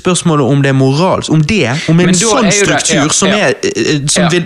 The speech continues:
Speaker 1: da hadde det vært en luksus,
Speaker 2: Ja.
Speaker 1: luksus, luksusvare, og det, men drit i det.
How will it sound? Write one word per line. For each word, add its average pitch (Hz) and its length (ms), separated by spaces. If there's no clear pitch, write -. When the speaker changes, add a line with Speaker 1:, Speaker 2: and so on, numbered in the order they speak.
Speaker 1:
da 208 120
hadde 160 180
det 151 80
vært 170 160
en 180 180
luksus, 208 340
Speaker 2:
Ja. 131 80
Speaker 1:
luksus, 196 380
luksusvare, 120 800
og - 100
det, 254 180
men 196 300
drit 208 260
i - 40
det. 190 220